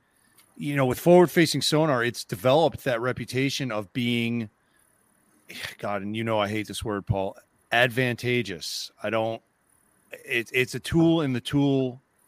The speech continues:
box for, for an angler, but some, sometimes other anglers will look at that and say, "Well, that guy's got live scope, I'm screwed." Right? On certain lakes, that, that can be the case. At a certain tournament, that can be the case.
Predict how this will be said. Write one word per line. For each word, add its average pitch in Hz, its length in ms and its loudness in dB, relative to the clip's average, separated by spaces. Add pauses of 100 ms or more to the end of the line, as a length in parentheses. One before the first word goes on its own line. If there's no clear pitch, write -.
box 110 400 -4
for, 107 320 -6
for 113 220 -6
an 107 40 -2
angler, 113 520 -2 (760)
but 123 320 0
some, 139 560 2 (500)
sometimes 147 520 0
other 131 180 2
anglers 131 360 0
will 123 80 -6
look 156 120 -4
at 131 60 -8
that 113 120 -2
and 98 100 -10
say, 107 100 -10
"Well, 95 140 -8
that 104 120 -4
guy's 104 200 -6
got 98 160 -8
live 110 200 0
scope, 92 320 -8
I'm 98 120 -6
screwed." 82 380 -10 (640)
Right? 101 200 -2
On 143 140 0
certain 170 340 -2
lakes, 147 300 2
that, 120 160 -2 (160)
that 127 160 -4
can 131 80 -4
be 131 100 2
the 113 80 -8
case. 135 380 -4
At 98 60 -12
a 101 40 -10
certain - 300 -4
tournament, 127 360 -6
that 110 120 0
can 110 100 -8
be 120 80 -4
the 101 80 -8
case. 135 500 -4